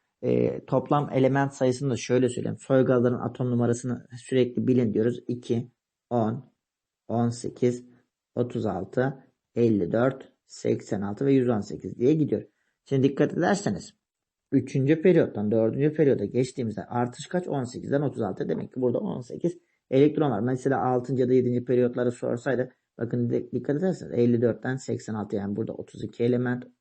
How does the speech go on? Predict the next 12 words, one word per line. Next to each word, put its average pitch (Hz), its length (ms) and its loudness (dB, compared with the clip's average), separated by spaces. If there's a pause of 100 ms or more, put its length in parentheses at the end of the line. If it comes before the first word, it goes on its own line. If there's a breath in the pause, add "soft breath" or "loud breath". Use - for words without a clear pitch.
(160)
o - 140 -12
seksen 120 380 -4
altıdan 113 300 -4
yüz 113 200 -2
on 117 100 -2
sekize - 300 -6
yine 123 140 0
otuz 110 280 -8
iki 117 160 -4
element. 120 320 -2 (360 soft breath)
Yani 135 100 0
buradan 147 380 0